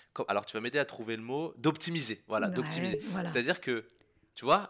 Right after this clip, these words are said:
Speaker 1: là, je passe du temps avec toi, et en
Speaker 2: Mhm.
Speaker 1: plus de ça, on construit quelque chose.
Speaker 2: Tout
Speaker 1: Donc
Speaker 2: à
Speaker 1: c'est,
Speaker 2: fait.
Speaker 1: c'est bénef, en fait.
Speaker 2: Bah, c'est tout bénef, il y a du
Speaker 1: Ouais.
Speaker 2: sens dans ce qu'on fait, et il y a de l'amour,
Speaker 1: Ouais.
Speaker 2: donc, euh, voilà, ça peut que, Inch'Allah, <laughs> marcher, tu
Speaker 1: Ouais.
Speaker 2: vois ce que je veux
Speaker 1: Ouais,
Speaker 2: dire ?
Speaker 1: bien sûr, bien sûr.
Speaker 2: Exactement, mon fils.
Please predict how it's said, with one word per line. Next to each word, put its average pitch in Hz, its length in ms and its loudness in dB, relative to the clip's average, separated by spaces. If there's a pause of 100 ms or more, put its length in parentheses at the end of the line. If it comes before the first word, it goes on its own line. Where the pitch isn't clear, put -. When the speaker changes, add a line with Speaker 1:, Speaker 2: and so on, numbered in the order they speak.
Speaker 1:
là, 113 240 2
je - 120 0
passe 120 180 -2
du 95 100 -8
temps 170 160 -2
avec 117 220 -2
toi, 151 260 -2
et 220 60 4
en 214 80 2
Speaker 2:
Mhm. 208 60 2
Speaker 1:
plus 139 160 -2
de 127 60 -2
ça, 196 140 0
on 170 60 -6
construit - 360 -6
quelque 127 140 -4
chose. 123 340 -4
Speaker 2:
Tout 285 120 -6
Speaker 1:
Donc - 80 -4
Speaker 2:
à 262 60 0
Speaker 1:
c'est, - 200 0
Speaker 2:
fait. 196 140 -12
Speaker 1:
c'est - 180 -4
bénef, 160 360 2
en - 40 -6
fait. 226 60 -4
Speaker 2:
Bah, 190 180 4
c'est 202 160 4
tout 302 140 0
bénef, 277 400 0
il 226 40 -2
y 214 40 6
a 196 40 2
du 175 120 -2
Speaker 1:
Ouais. 202 60 2
Speaker 2:
sens 285 280 4
dans 214 140 0
ce - 80 -4
qu'on 208 100 -2
fait, 285 320 2
et 233 60 6
il 214 40 2
y 220 60 4
a 214 60 4
de 180 80 0
l'amour, 254 380 6
Speaker 1:
Ouais. 214 60 4
Speaker 2:
donc, 214 200 2
euh, 214 340 6
voilà, 233 300 2
ça 220 160 -2
peut 226 180 0
que, 285 380 0 (100)
Inch'Allah, 226 460 2 (100)
<laughs> 320 100 -4
marcher, 247 400 4
tu 214 60 2
Speaker 1:
Ouais. 110 140 2
Speaker 2:
vois 254 160 2
ce - 80 -4
que 247 100 -2
je - 60 0
veux 226 80 4
Speaker 1:
Ouais, - 80 4
Speaker 2:
dire ? - 140 4
Speaker 1:
bien 104 140 -6
sûr, - 200 -10 (260)
bien - 80 -14
sûr. 208 100 -2
Speaker 2:
Exactement, 214 540 0
mon 190 140 -4
fils. - 260 -8